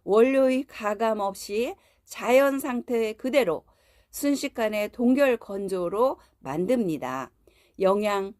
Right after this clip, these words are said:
흡수, 활용, 이 세 가지 욕구를 모두 충족하고 있기 때문에 생식을 과학이라고 말할 수 있습니다.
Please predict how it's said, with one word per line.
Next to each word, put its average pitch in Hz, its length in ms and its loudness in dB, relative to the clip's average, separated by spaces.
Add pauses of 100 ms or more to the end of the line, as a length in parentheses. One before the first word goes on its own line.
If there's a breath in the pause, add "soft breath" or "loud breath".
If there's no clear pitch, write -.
(120)
흡수, 202 580 -6 (500)
활용, 226 680 0 (300)
이 262 240 0
세 269 200 -2
가지 226 460 0 (240 soft breath)
욕구를 226 580 2 (220 soft breath)
모두 269 720 2
충족하고 233 720 -2
있기 208 340 -8
때문에 170 720 -4 (480 soft breath)
생식을 269 680 0 (180)
과학이라고 220 880 -2
말할 190 420 -6
수 240 220 -2
있습니다. 143 840 -8